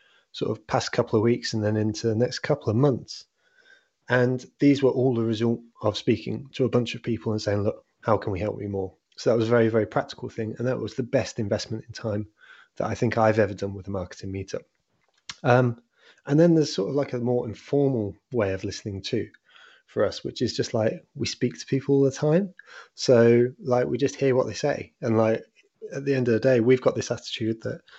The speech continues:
we're here to benefit the community. We're creating something for their benefit. So if they're telling us something, then we're gonna listen and we're gonna say, "You know what? You're telling us this thing. We're gonna note it. And if we hear it again and again,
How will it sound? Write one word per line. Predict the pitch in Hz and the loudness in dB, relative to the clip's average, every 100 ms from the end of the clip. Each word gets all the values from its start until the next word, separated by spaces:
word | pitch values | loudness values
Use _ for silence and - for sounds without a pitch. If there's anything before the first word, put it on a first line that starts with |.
| - - - _ _ _ | -20 -20 -20 _ _ _
we're | 180 151 120 | -4 2 4
here | 127 131 | 6 6
to | - | 4
benefit | 120 110 - | 2 2 -2
the | - | -8
community. | - 113 104 110 110 | -4 0 0 0 -2
We're | 107 | -2
creating | 107 131 120 123 | 2 2 2 0
something | 113 117 113 113 | -2 -4 -4 -8
for | - - 131 110 104 123 - | -8 -2 2 2 2 -4 -2
their | 120 113 | 0 2
benefit. | 123 123 107 - 107 - - _ _ _ _ _ _ _ - | 2 0 0 -2 -6 -8 -16 _ _ _ _ _ _ _ -18
So | - 120 | -2 4
if | 113 127 - | 4 2 2
they're | 127 | 0
telling | - 135 127 | 2 0 0
us | 104 | -2
something, | - 101 131 139 175 _ | -4 -4 -2 -4 -6 _
then | - 123 | 2 4
we're | 123 123 | 4 4
gonna | 131 | 4
listen | 135 170 120 87 _ - | 4 0 -4 -6 _ -2
and | 113 110 | 2 4
we're | 113 | 4
gonna | 120 | 2
say, | 107 127 117 | 2 2 2
"You | 117 | 2
know | 117 | 2
what? | 120 151 - _ _ - - - | 2 0 -4 _ _ -20 -20 -12
You're | 117 | 0
telling | 131 123 | 2 4
us | 113 - | 2 -2
this | 107 | -10
thing. | - 123 160 208 | -6 -6 -6 -6
We're | 143 120 | -2 2
gonna | 117 | 2
note | 113 131 131 - | 2 2 0 0
it. | 135 - | -2 -2
And | 120 | -8
if | - | -4
we | 120 | -4
hear | 107 127 | 0 0
it | 120 | 0
again | 117 120 | 0 0
and | 113 113 | 2 0
again, | 107 131 117 110 | 0 -2 -2 -6